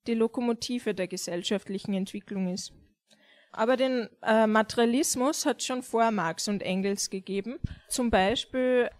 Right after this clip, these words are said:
schon die antiken, in der, in, im antiken Griechenland hat's materialistische Philosophien gegeben, die ionischen Naturphilosophen.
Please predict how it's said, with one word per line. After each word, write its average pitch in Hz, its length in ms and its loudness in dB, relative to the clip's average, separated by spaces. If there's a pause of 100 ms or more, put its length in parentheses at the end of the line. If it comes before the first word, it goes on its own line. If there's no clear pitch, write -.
(100)
schon 226 340 -2
die 220 140 2
antiken, 247 540 -2
in 233 180 -4
der, 220 220 2
in, 226 180 0
im 233 140 -2
antiken 233 420 -4
Griechenland 196 600 -4
hat's 196 260 -6 (160)
materialistische 220 800 -2
Philosophien 226 720 -4
gegeben, 254 320 -6 (320)
die 214 260 -6
ionischen 240 540 0
Naturphilosophen. 254 1200 0